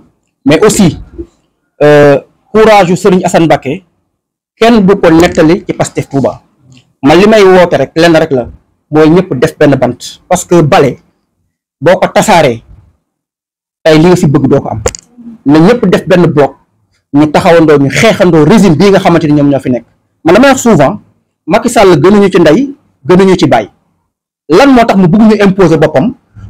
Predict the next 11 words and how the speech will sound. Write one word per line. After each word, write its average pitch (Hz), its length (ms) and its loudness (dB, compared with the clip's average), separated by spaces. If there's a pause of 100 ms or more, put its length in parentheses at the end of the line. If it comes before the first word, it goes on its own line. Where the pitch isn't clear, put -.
ba 147 160 0
ñun 247 260 4
ñu 208 240 0
doon 208 260 0
majorité 233 500 2
ci 208 80 -2
réew 170 180 2
mi, 123 180 -8 (480)
moom 208 180 2
bëgg 233 160 2
ñu 240 180 2